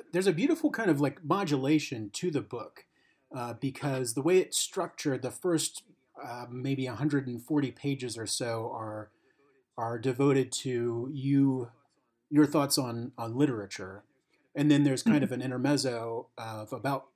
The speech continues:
Speaker 1: forty pages, uh, these, these more sort of blatantly memoir-, memoiristic, uh, pieces, and then you go into your thoughts on films. Um,
Speaker 2: Mm-hmm.
Speaker 1: but, but that last section, the film section, uh, it seems to me,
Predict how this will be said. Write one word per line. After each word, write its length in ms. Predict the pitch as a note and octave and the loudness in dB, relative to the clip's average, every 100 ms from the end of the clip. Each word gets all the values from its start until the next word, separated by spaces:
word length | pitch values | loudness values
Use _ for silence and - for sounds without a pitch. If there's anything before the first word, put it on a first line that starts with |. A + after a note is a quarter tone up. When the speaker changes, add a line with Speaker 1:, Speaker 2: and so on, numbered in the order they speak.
| _ _ | _ _
Speaker 1:
forty 320 | - D3+ C#3+ | 2 4 4
pages, 760 | C3+ C3 B2+ C3 B2+ B2 - - - | 2 -2 -2 -2 -4 -4 -6 -8 -10
uh, 260 | A2+ A2 A2 | -10 -8 -8
these, 200 | B2 A#2 C#3 | -10 -10 -8
these 140 | C#3 | -4
more 200 | C3+ B2+ | -2 -2
sort 180 | A#2 B2+ | -2 -6
of 80 | A2 _ _ _ _ _ - | -10 _ _ _ _ _ -10
blatantly 600 | C3+ C#3+ C#3+ C3 A#2+ C3+ - | 0 2 4 0 -2 -6 0
memoir-, 500 | D3 C3+ B2+ B2 C#3+ | 4 4 2 -4 -2
memoiristic, 1000 | C#3 C#3+ C#3 B2 A#2 B2 - B2 A2 - - | 2 4 4 0 0 -2 -4 -6 -10 -14 -12
uh, 120 | A2 | -12
pieces, 640 | G#2+ - A3 - B2 A#2 A2 | -10 -8 -6 -4 -4 -4 -2
and 160 | C3+ | 2
then 120 | C#3+ C#3 | 4 4
you 100 | C3 | 4
go 160 | B2+ | 0
into 520 | A#2+ A#2+ - A#2 A2+ - _ _ _ _ _ _ | -2 -6 -8 -8 -8 -12 _ _ _ _ _ _
your 120 | C#3 | 0
thoughts 280 | C3 C3+ C3 | 2 0 -2
on 160 | A#2+ A2+ | -4 -8
films. 800 | - A#3 F#3 B2+ A#2+ A#2+ A#2+ - _ _ _ _ C#3 | -2 2 4 2 0 -4 -6 -8 _ _ _ _ -2
Um, 280 | B2+ B2 | 0 0
Speaker 2:
Mm-hmm. 260 | G#2+ G2 G#2 | 0 -2 2
Speaker 1:
but, 260 | D#3 D#3 - | 2 2 0
but 160 | D#3 | 0
that 200 | D3+ D3 | 0 0
last 340 | D#3+ C4 C#4+ - | 2 4 4 2
section, 380 | B2+ - C#3 | -2 -2 -2
the 80 | B2 | -4
film 320 | - G3 A3+ | -6 -6 -4
section, 680 | - C3+ A#2+ - C#3 B2+ C3+ _ - | -2 -2 -4 -4 -2 -2 -6 _ -10
uh, 200 | B2 B2+ | -8 -6
it 120 | C#3+ | -4
seems 260 | - D#3+ C#3+ | 2 4 4
to 80 | C#3+ | 2
me, 320 | C3+ C3 | 2 0